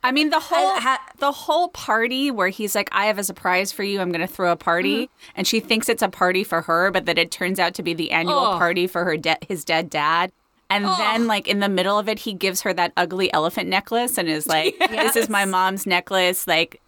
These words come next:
Speaker 1: that now you are queen of Elephant Walk." And she, like,
Speaker 3: <laughs>
Speaker 1: can't even wear it. And then while she's, like,
Speaker 3: <laughs>
Speaker 1: struggling in front of the mirror, t-, like, t-, about what to do with this necklace, her husband, like, has his drunk,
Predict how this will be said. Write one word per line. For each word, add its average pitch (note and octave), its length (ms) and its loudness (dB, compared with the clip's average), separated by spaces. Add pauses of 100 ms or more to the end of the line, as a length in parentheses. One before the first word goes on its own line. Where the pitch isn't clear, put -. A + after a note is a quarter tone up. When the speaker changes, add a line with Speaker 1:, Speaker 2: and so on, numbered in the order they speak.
(140)
Speaker 1:
that - 180 -2
now F3+ 360 0
you F3+ 240 2
are F3+ 120 4
queen F#3+ 320 2
of F3 100 2
Elephant E3+ 360 0
Walk." F#3+ 320 0
And F#3+ 120 -2
she, G3 220 -4 (280)
like, F3 340 0
Speaker 3:
<laughs> E5+ 60 -2
Speaker 1:
can't G#3+ 300 0 (120)
even F#3 460 -2
wear E3+ 260 0
it. B3 240 -2 (360)
And G#3 120 -2
then G3+ 220 -2
while F#3 260 2
she's, A#3+ 280 0
like, G#3+ 200 0
Speaker 3:
<laughs> - 0 -
Speaker 1:
struggling G3+ 720 -2
in G3 100 0
front F#3+ 240 -2
of F3+ 80 -2
the F3 80 -2
mirror, F3+ 540 0
t-, - 160 -12
like, E3+ 300 0
t-, - 180 -8
about F3+ 260 0
what F#3 120 0
to F#3+ 100 -4
do F3+ 100 -2
with F3+ 100 -2
this F#3 140 -6
necklace, G3+ 500 -4 (320)
her G3 140 2
husband, F#3 400 0
like, E3 160 2 (220)
has F3+ 280 -2
his F3+ 180 -2
drunk, E3 320 -2